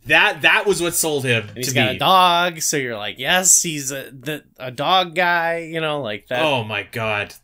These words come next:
Speaker 1: That, I'm jumping, like, way the hell ahead here, but, like,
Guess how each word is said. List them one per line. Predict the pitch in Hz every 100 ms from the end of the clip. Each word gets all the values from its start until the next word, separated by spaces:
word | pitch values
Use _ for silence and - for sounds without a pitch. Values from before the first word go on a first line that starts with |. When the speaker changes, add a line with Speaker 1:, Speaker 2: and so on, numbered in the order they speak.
| _ _
Speaker 1:
That, | 135 120 - - - _ - _ _ _ 151
I'm | 160 185
jumping, | 180 151
like, | 131 110 110
way | 117 139 131 120
the | 110
hell | 101 104 101
ahead | 107 98
here, | - 101 98
but, | -
like, | 120 110